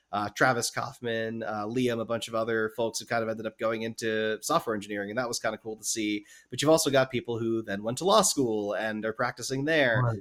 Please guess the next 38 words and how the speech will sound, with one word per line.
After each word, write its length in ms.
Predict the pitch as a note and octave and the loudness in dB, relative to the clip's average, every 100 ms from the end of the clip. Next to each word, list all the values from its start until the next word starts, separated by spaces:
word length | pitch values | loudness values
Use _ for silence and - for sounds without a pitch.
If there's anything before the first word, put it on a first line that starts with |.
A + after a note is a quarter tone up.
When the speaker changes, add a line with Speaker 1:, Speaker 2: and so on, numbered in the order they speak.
| - | 0
Speaker 1:
maybe 120 | C3 | 4
Speaker 2:
Mm-hmm. 80 | C3+ | 4
Speaker 1:
helping 240 | E3+ A#2 | 4 2
out 180 | A#2+ B2+ | -2 -4
with, 100 | C3 | -2
like, 160 | C#3+ | -2
the 60 | E3+ | 2
refugee 420 | G3 G3 C3 A#2+ | 2 2 0 -2
crisis, 500 | G#2 A2 G#2+ A2 G2+ | -2 0 0 -4 -4
doing, 240 | - C3 B2 | 0 0 0
like, 140 | A#2 - | -4 0
really 400 | F#3 D#3 C#3 B2 | 2 4 4 2
amazing 420 | C3 C3 B2 A#2+ | 0 0 -2 -4
things. 460 | D#3 D3 A2+ G#2+ | -2 0 0 -6
And, 360 | - A#2 A#2 A#2 - - _ - | -6 -4 -4 -6 -12 -20 _ -6
uh, 400 | A2+ A2+ A2+ A#2 | -2 0 0 -2
you 80 | E3+ | 2
know, 60 | D3 | 2
you've 180 | C3 B2 | 2 2
got, 280 | C3+ B2+ B2 | 4 4 2
I 60 | |
have 100 | C#3 B2+ | 0 2
one 200 | C3+ C3 | 0 2
guy 260 | C3 B2+ | 2 2
from 180 | B2 B2+ | 0 -4
my, 200 | B2+ A#2+ - | -2 -2 -2
from 80 | C3 | -6
the 80 | B2 | -4
program 400 | B2+ B2 B2+ B2 | -2 0 -2 -2
who 340 | B2+ B2 B2 | -2 -2 -2
became 220 | B2 C#3 | -4 -2
a 60 | D#3+ | 0
journalist. 560 | D3 G3 C3+ G#2 - A#2+ | 2 2 2 -4 -6 -4
I 60 | |
mean, 240 | B2 B2 A2+ | -4 -6 -4
a 40 | |
music 300 | D#3 D#3+ - | -2 -2 -2
journalist. 500 | A2 G#2 G#2 G2+ - | -6 -8 -8 -10 -12